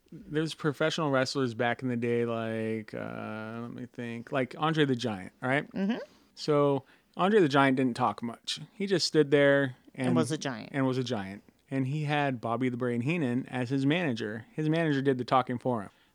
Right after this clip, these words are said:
Speaker 1: I
Speaker 2: Okay.
Speaker 1: think Rick is Dan Hens-, Henske's manager.
Speaker 2: Okay. I can see that.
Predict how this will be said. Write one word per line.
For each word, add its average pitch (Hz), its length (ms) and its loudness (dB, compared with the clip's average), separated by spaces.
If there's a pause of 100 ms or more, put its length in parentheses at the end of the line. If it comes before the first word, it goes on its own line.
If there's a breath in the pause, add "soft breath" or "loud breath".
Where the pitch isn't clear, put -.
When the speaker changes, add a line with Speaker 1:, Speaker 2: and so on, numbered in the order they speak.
Speaker 1:
I 131 80 0
Speaker 2:
Okay. 175 160 2
Speaker 1:
think 156 160 4
Rick 131 520 0 (220)
is 117 520 -2 (480)
Dan 135 220 2
Hens-, 131 380 -4
Henske's 127 420 0
manager. 107 520 -8
Speaker 2:
Okay. 494 440 2 (380)
I 269 160 0
can 359 200 -2
see 302 160 -4
that. 285 340 -2